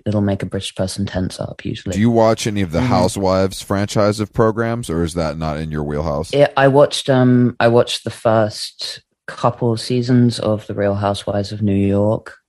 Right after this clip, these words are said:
Speaker 1: Naomi, who you know,
Speaker 2: Yes, of course.
Speaker 1: turned me on to Salt Lake City,
Speaker 2: <laughs>
Speaker 1: but I found it,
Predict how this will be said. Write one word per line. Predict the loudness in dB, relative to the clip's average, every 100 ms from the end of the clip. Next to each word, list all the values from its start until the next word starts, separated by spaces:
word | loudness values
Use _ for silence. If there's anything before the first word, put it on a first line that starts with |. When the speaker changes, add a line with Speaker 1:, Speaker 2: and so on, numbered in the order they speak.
| _ 2
Speaker 1:
Naomi, | 6 8 6 4 2 -2 -6 -10
who | -4
you | 0 2
know, | 2 2 2 0 -4 _
Speaker 2:
Yes, | -2 0 0 -6
of | -6
course. | -4 -4 -8
Speaker 1:
turned | -2 0 2 2
me | 2
on | 0 0 -2
to | -4 -4 -2 -2 -4 -6
Salt | -2 0 2
Lake | 0 -2
City, | -4 -4 -2 -2 -2 -4 -12 -12
Speaker 2:
<laughs> | -8 -6 0
Speaker 1:
but |
I | 2
found | 4 2 4
it, | 2